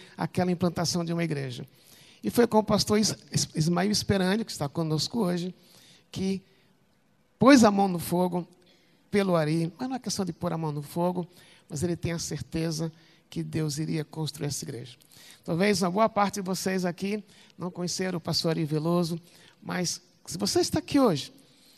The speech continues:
tem a ver com aquela decisão também que o pastor Ismael Esperandi teve. Ele disse, "Eu vou correr esse risco."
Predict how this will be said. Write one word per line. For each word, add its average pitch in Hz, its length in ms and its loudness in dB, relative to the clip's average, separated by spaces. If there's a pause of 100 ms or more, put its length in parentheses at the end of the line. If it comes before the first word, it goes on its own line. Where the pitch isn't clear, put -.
(220)
tem 220 120 2
a - 20 4
ver 202 100 2
com 202 80 0
aquela 190 220 0
decisão 185 440 0
também 180 360 -2
que 170 120 -8
o 160 40 -6
pastor 170 480 -2
Ismael 165 380 -4
Esperandi 160 560 -4
teve. 143 300 -6
Ele 147 80 -10
disse, 147 120 -10 (180)
"Eu 202 120 2
vou 185 160 -4
correr 160 300 -6
esse 156 220 -6
risco." 123 340 -10